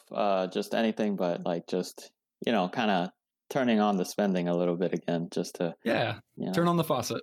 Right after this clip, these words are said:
Speaker 2: <laughs>
Speaker 1: Exactly, exactly.
Speaker 2: Yep, yep. We definitely do that. And I think there's a, they always, kind of a rule of thumb is if you inherit or have a big windfall of cash and maybe it's just a thousand bucks, and take a little bit of it and go out and go to dinner or spend it on something or something you've been wanting to have and,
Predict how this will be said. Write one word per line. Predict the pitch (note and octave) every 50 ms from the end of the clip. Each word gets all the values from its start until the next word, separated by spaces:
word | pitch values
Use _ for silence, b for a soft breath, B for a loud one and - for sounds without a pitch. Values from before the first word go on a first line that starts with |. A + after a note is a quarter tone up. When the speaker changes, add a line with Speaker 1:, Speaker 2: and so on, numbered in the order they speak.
| - -
Speaker 2:
<laughs> | C#3 A2+ - F3+ G3+ E3
Speaker 1:
Exactly, | A#2 A2 - - - - B2 G#2+ G#2 - G#2 G2+ G2
exactly. | F#2+ - A2 G#2 - D3
Speaker 2:
Yep, | D3+ E3 D#3 D#3 -
yep. | - C#3+ D3 D#3 D3+ - - -
We | D#3 D3+
definitely | E3 E3 E3 F#3 F#3 F#3 E3+ E3
do | D3+ D#3 D#3+
that. | D#3+ D#3+ E3 F3+ F3+
And | E3+ D3+ C#3+ D#3
I | D3+ D3
think | D3+ D#3+ D#3+ D#3
there's | D#3+ D3 C#3+
a, | C#3+ C3
they | B2+ - - D#3 D3
always, | C#3+ D3 D#3 D#3 D3 - - - - - - _ _ _ -
kind | - D3+ C3+ -
of | D3+ D3 C#3
a | C#3
rule | C#3 C#3+ D3+ C#3+
of | C#3+
thumb | - C#3 C#3 C#3+
is | D3 C#3+ C3+
if | C#3 B2+
you | C3+ C#3 C3
inherit | B2+ C3+ C#3 C3 C3 C3+ C3+ C3+ C3+ B2+
or | B2+ B2 A#2+ B2 B2+ -
have | - C3+ C3 B2+
a |
big | B2 C#3 C#3
windfall | B2+ C3 C3 C3+ C#3 C3+ C3+ C3 C3
of | B2 B2
cash | - C#3 B2 B2+ B2+ B2+ B2+ -
and | B2 A#2+ A2+ A2+ A#2
maybe | B2+ C3 C3+ C3 B2+ B2+
it's | A#2+
just | B2 B2+ A#2+ A#2
a |
thousand | G#2+ B2+ A#2+ A#2+ A#2 B2 A#2+
bucks, | A#2+ A#2+ A#2+ A#2+ A#2+ -
and | A2+ G#2+ G#2+ - B B B B
take | - G3+ G#3
a | G#3+
little | G#3 F#3+ F#3
bit | E3+ F3 E3+
of | F3 E3+ D#3+
it | F#3
and | F#3+ E3+ C#3+
go | C#3 C#3+
out | D3 D#3 E3 D#3
and | D#3 C3+
go | C3 C#3+ D3
to | D3 C3+
dinner | C#3 C#3 D3+ D3+ C#3+ C#3+
or | C#3 B2
spend | - - C3+ C#3 D3
it | C#3+
on | C3+ B2+
something | A#2+ C3+ C3 B2+ B2+ D#3 D3+ D3+
or | C#3 B2
something | B2 B2+ C3 C3 C3
you've | C3
been | B2 B2+ B2
wanting | B2 B2+ B2+ B2+ B2+
to | B2 A#2
have | B2 A#2+ B2 B2+ C3 A#2+
and, | A#2+ A2 G#2+